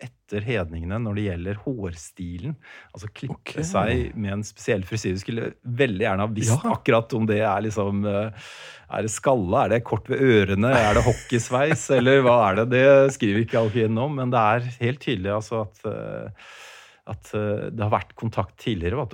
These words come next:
Speaker 1: Osbert får kjeft for å, av Alcuin <laughs> for å liksom imitere disse, disse hedningene.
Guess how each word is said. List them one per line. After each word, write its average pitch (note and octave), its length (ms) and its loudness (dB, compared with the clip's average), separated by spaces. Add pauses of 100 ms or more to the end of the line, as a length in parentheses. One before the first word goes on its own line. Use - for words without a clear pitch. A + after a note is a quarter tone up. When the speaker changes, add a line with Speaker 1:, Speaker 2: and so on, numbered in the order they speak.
Speaker 1:
Osbert G2 260 -6
får F#2+ 160 -8
kjeft - 560 -14
for F#2+ 280 -8
å, F#2 340 -6
av F2+ 260 -4
Alcuin G#2+ 380 -4
<laughs> - 0 -
for - 320 -4
å C3+ 260 2
liksom G#2 320 -2 (720)
imitere G#2+ 880 -2
disse, G2 320 -6 (640)
disse G2+ 280 -8
hedningene. F#2 560 -4